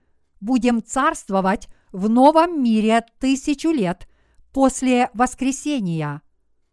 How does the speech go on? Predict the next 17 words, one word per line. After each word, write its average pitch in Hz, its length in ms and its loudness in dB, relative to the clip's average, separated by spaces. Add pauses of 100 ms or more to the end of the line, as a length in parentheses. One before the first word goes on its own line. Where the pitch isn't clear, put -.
(460)
Я 240 260 4
хочу, 262 580 0
чтобы 240 340 -2
вы 254 160 0
ясно 214 680 -4 (720)
это 220 680 2
поняли. 170 680 0 (1300)
Когда 247 640 2 (160)
этот 247 520 -2 (120)
тёмный 277 520 0
мир 214 360 -4 (380)
придёт 240 500 0
к - 160 -20
концу, 214 640 -2 (680)
произойдёт 233 920 0
воскресение 214 840 -2
праведников. 180 840 -6